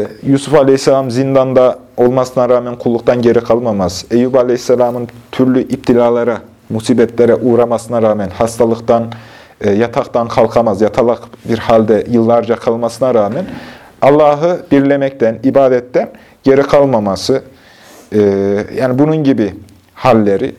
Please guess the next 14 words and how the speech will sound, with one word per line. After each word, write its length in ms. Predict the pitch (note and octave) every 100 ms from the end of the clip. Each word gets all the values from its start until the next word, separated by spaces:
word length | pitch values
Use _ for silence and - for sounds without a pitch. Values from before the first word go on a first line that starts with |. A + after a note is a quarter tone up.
| - _ B2+
İbrahim 380 | B2+ C3 C3
Aleyhisselam'ın 720 | B2+ A#2+ A#2+ - A#2 A#2 A2+
işte 400 | E2+ - A2+ G#2 - - -
ateşe 460 | A2+ B2 A2 -
atıldığı 500 | - A#2+ A#2 G#2+ G#2+
zaman 320 | G2+ G2+ G2+ F#2+ - _ _ _ _ _ _ _ -
onun, 240 | A2 G#2+ F#2+ - _ G#2+
e, 180 | G2
için 340 | F2+ - - G2+
ateşin 600 | A2 A2+ G#2+ - A2+ F#2
serin 360 | - - G#2 A2
ve 60 | G#2+
selamet 500 | A2+ G#2 G2+ G2+ -
kılınması, 580 | G2+ F#2+ F#2 F#2 E3+